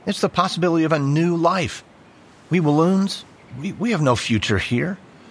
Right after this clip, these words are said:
I'm, I'm thinking of taking the offer. If," he pauses and glances quickly at you, "if, if I had a partner to share the adventure with me." The others laugh. They know the two of you have been flirting,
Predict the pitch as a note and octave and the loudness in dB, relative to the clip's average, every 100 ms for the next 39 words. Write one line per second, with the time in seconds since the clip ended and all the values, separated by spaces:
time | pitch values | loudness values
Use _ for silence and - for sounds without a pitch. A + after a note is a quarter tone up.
0 | - - - - - G#3 G#3+ - - E3 | -20 -20 -20 -18 -6 -2 -2 -6 -4 -2
1 | A#3 - - G3 - C#3+ C3 - - D3+ | -2 -2 -2 0 0 0 0 -2 -4 -2
2 | D3+ C3+ C3+ E3+ G3 - - - - - | 0 0 0 0 -2 -4 -6 -8 -18 -18
3 | - - - - - - A2 G2 - - | -20 -20 -20 -20 -20 -6 -2 -2 -2 -12
4 | - - - - - G#2 - - C#3 G#2 | -16 -20 -20 -20 -6 -4 -2 2 4 4
5 | E2 - - - - G2 F#2+ G2 F2 D#2+ | 2 -2 -10 -20 -4 -2 4 4 4 -2
6 | - A2 - E2+ - E2 D#2+ - - - | -2 -2 0 -4 -2 0 0 -4 -16 -20
7 | - - D3 - - C#3+ D3 C#3 C#3+ C3 | -20 -6 -4 -4 -6 -2 0 2 2 0
8 | - G3 E3+ C#3+ - C#3 - C#3+ D3 C#3 | 0 0 2 0 -4 -4 -2 0 0 -2
9 | B2+ B2 A#2 A2 G#2 - C2 - - - | 0 -2 0 -2 -2 -4 -10 -12 -18 -18
10 | - - - G#2+ G2+ F#2 D#2+ D#2+ D#2 C2+ | -16 -16 0 4 4 4 0 0 0 0
11 | - - - - - F#2 G#2 C3 G#2+ A2+ | -4 -14 -20 -20 -4 2 4 6 6 6
12 | A#2 - A#2 G#2+ F#2+ F#2 D#2+ F2 A#2 - | 2 2 2 2 2 0 0 0 0 2
13 | G#2+ D#2+ B1 | 2 2 -2